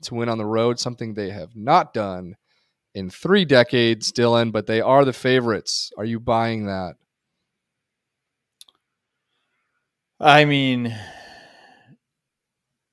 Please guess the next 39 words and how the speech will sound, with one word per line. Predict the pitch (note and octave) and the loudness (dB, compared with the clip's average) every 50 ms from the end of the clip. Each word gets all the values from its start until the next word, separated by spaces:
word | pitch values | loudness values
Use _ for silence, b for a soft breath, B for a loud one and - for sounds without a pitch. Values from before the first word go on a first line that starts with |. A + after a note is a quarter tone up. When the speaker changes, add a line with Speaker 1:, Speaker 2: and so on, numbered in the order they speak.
| _ _ _ - | _ _ _ -12
Speaker 2:
yeah. | C3+ C3 B2+ A#2+ A2 | -8 -4 -2 0 2
Speaker 1:
'Cause | G2+ A#2 | 4 4
I'm | C3 F3 E3 | 4 4 4
selling. | - - C3 B2+ B2+ G#2+ F2+ E2+ F#2+ - _ _ _ _ - | 2 2 4 4 4 4 2 -2 -10 -16 _ _ _ _ -10
I'm | - G#2+ A#2 | -8 -6 -4
Speaker 2:
You're | A#2+ B2+ | -4 -2
Speaker 1:
selling. | A#2+ G2 G2 G2 A#2+ | -2 -2 -2 -2 -2
Speaker 2:
selling | A#2+ B2 B2+ C3 C3+ | -4 -4 -6 -6 -6
the | C3 B2 | -6 -6
Americans? | A#2+ B2 A#2+ A#2+ B2 B2 B2 D3 C#3+ D3 D3 - - - _ _ _ _ _ _ - | -4 -2 -2 -2 -2 -2 -4 -6 -6 -6 -8 -10 -14 -20 _ _ _ _ _ _ -14
Speaker 1:
Yeah. | - D#2+ - - _ _ _ _ _ _ _ _ - | -14 -14 -14 -16 _ _ _ _ _ _ _ _ -10
Speaker 2:
If | A#2+ - - | -8 -2 0
I'm | D#3 E3+ F#3+ | 0 0 0
putting | F3+ - G#3 G3+ F#3 | -2 -2 -2 -2 -2
my | E3 D3 C#3 C3 | -2 -2 -2 0
hard-earned | A#2 C3+ C#3 C#3 C3 C3 C3 B2+ B2 B2 B2 A#2 - - _ _ _ _ _ _ _ _ _ _ _ _ _ _ _ _ _ | 0 0 0 0 0 -2 -4 -4 -4 -4 -6 -8 -12 -16 _ _ _ _ _ _ _ _ _ _ _ _ _ _ _ _ _
American | - A2+ A2+ G#2+ G#2+ A2+ A2+ - A2 G#2+ | -12 -8 -4 -4 -4 -4 -4 -6 -12 -14
cash | A2 - A#2 G#2+ G#2 G#2+ - - - | -10 -8 -6 -4 -4 -4 -6 -8 -10
on, | G#2+ G#2+ G#2+ G#2 - - | -10 -10 -10 -12 -14 -12
on | - G#2+ G#2+ G#2+ | -12 -12 -10 -8
one | A2 A2+ A2+ A2+ | -8 -8 -8 -10
team | - - A#2+ A2+ A2+ | -10 -8 -8 -8 -8
or | G#2+ | -8
the | G#2+ G#2+ G#2+ | -8 -6 -6
other, | G#2+ A2 A#2 A#2+ A#2+ A#2+ b b b b b | -4 -4 -4 -6 -6 -10 b b b b b
at | - G2+ - - | -12 -10 -4 -2
this | C#3 D3 D3 - | -2 -2 -2 -4
price, | _ - C#3 C3 C3 C3 A#2+ - - F#2+ | _ -4 -2 -2 -2 -2 -4 -8 -14 -14
you've | A#2+ A2 G#2 | -16 -16 -8
gotta | - G#2 G#2 G2+ G2+ | -6 -4 -4 -4 -4
take | - - G#2+ G#2 G#2 - | -6 -8 -10 -10 -10 -12
Team | - - G2 F#2+ F#2+ | -16 -14 -14 -12 -12
U | F#2 F2+ F2 | -12 -10 -10
S | E2+ - - - | -10 -10 -10 -10
A. | - D#2+ E2+ | -10 -10 -10
Like, | F2 F#2+ F#2+ F#2+ F#2+ - _ _ _ _ _ _ _ _ _ - | -8 -8 -8 -8 -10 -12 _ _ _ _ _ _ _ _ _ -2
Speaker 1:
But | D#3+ D#3 | 2 4
we're | F3+ F#3 | 4 6
not, | F#3+ G3 F#3+ F3 - _ _ | 6 6 4 2 0 _ _